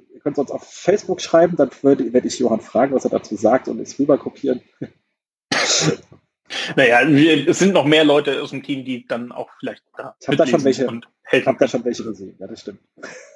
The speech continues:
Speaker 2: Ja.
Speaker 1: <laughs> Genau, natürlich auf Twitter, weil dann kann's, äh, Johann auch an der Stelle sehen oder, äh, wie auch immer, am besten direkt bei dir auf Calendly einbuchen, ist sowieso die einfachste Art.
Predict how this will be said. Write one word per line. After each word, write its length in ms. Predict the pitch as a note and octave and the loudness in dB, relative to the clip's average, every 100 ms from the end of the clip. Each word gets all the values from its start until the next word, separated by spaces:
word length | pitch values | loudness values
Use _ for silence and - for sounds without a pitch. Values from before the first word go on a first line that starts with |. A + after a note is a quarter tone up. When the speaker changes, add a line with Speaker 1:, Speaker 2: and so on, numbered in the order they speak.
| _ - - E3 | _ -20 -16 -10
Speaker 2:
Ja. 360 | D#3+ - - E3+ | -10 -6 -6 -6
Speaker 1:
<laughs> 260 | F3+ E3 | -8 -2
Genau, 280 | - D3 B2 | 0 0 0
natürlich 360 | C#3 - G3 E3 | -2 0 2 2
auf 120 | - | -2
Twitter, 340 | - G#3 A3 | -2 2 2
weil 80 | C3 | 0
dann 120 | C3 | -8
kann's, 300 | - C3 - | -12 -16 -16
äh, 400 | B2+ C3 B2 A#2+ A2+ _ _ _ _ _ - | -12 -8 -6 -6 -10 _ _ _ _ _ -2
Johann 180 | D3 | -2
auch 160 | D#3 G#3 | 0 0
an 80 | F3 | 0
der 120 | F3 | 0
Stelle 240 | E3+ D#3+ | 0 -2
sehen 360 | C#3 D#3+ D3+ C#3+ | -2 0 0 -4
oder, 760 | B2+ C#3 C3+ C3+ B2+ B2 B2 C3 | -4 0 2 2 2 2 0 0
äh, 160 | B2+ A2+ - | -2 -4 -12
wie 140 | B2+ C#3 | -2 -2
auch 140 | B2+ | 0
immer, 400 | D#3+ C#3 B2+ - _ _ | 0 2 2 -4 _ _
am 120 | C3 A#2+ | -6 0
besten 380 | - - C3 | 0 0 -10
direkt 320 | - B2 A#2+ - | -8 -4 -4 0
bei 120 | A#2 | -4
dir 380 | A#2+ A#2+ A#2 A2+ | 0 2 4 2
auf 200 | A#2 - | -4 -4
Calendly 440 | - A#2 B2 - A2+ | 0 0 0 0 0
einbuchen, 460 | A#2 G#2+ A#2 - | 0 -2 -10 -10
ist 100 | G#2+ | -8
sowieso 240 | A2 G2 G#2 | -6 -6 -10
die 100 | - | -10
einfachste 420 | - - - - | -14 -14 -16 -18
Art. 140 | - | -18